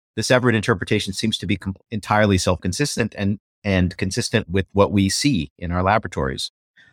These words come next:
So for me, I would, I would say it's a strange time in physics.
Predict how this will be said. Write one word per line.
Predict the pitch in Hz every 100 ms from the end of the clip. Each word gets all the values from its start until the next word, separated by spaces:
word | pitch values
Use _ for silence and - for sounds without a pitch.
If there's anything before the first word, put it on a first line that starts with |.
| _ -
So | - 110 98 95 _ _ _
for | - 143
me, | 147 196
I | 151 139
would, | 135 _ _ 120
I |
would | 120 117
say | 131 110
it's | -
a | 101
strange | - 127 127 127 - - _ _ _ _ -
time | - 165 147 117 107
in | 101
physics. | 113 98 101 - -